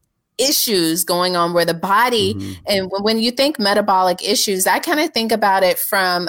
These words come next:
Speaker 1: a very simple perspective. You know, we're a chemical factory, and we have to process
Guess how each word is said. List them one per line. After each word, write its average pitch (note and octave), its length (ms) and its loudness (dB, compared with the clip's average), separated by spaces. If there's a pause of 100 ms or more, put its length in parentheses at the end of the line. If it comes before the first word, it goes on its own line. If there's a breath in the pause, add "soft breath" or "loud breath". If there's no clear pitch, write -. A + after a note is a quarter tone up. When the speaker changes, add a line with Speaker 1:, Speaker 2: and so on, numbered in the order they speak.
Speaker 1:
a E3+ 60 0
very F#3 340 0
simple F#3 800 2 (240 loud breath)
perspective. F#3+ 800 -2
You G3 80 -4
know, F#3+ 140 2
we're F#3+ 200 0
a F#3 60 -4
chemical A#3 500 -2
factory, G#3 720 0
and F3+ 280 -2
we A3+ 300 0
have A#3 240 -2
to G3+ 120 -4
process F#3+ 960 0